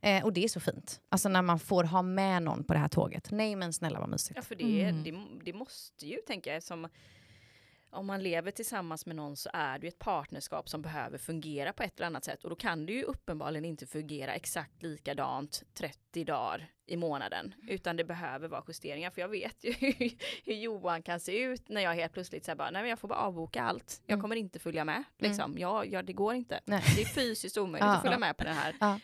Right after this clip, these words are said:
Speaker 2: liksom, eh,
Speaker 3: Sociala
Speaker 2: middagen eller vad det
Speaker 3: eventet.
Speaker 2: ja.
Speaker 1: Ja.
Speaker 2: Han bara, "Men du brukar ju tycka att det är kul att träffa f-"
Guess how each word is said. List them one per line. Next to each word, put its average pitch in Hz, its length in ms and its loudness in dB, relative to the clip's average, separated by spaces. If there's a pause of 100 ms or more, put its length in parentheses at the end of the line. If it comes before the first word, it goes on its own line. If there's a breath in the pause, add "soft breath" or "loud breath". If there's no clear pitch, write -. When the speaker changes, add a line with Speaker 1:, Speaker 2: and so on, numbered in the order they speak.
Speaker 2:
liksom, 160 460 -2
eh, 139 60 -4 (160)
Speaker 3:
Sociala 165 440 4
Speaker 2:
middagen 160 140 2
eller 156 100 4
vad 156 80 2
det - 40 2 (120)
Speaker 3:
eventet. 202 160 6
Speaker 2:
ja. 190 60 6
Speaker 1:
Ja. 185 60 4 (140)
Speaker 2:
Han 254 120 0
bara, 240 100 0
"Men 254 280 0 (1000)
du 233 220 -2
brukar 220 220 -6
ju 311 60 -4
tycka 311 240 -2
att 262 80 -6
det 233 60 -6
är - 100 -10
kul 370 420 0
att 381 60 -6
träffa - 300 -8
f-" - 120 -10